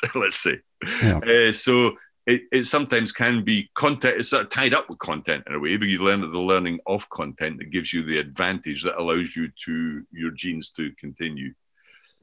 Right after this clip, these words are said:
Speaker 1: Uh, it's quite a subtle thing in many ways, but quite obvious when you get it, that the, this may very well be quite important,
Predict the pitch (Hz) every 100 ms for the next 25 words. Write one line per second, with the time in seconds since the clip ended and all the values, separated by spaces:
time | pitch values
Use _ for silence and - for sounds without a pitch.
0 | _ _ - - 98 110 131 - 214 139
1 | 170 127 101 113 104 104 123 139 87 78
2 | 82 - 90 117 107 110 95 90 101 87
3 | 80 76 110 - 69 - 80 82 85 98
4 | 82 90 90 90 90 71 67 95 92 78
5 | 85 92 87 76 78 - 90 76 76 -
6 | 113 117 - 62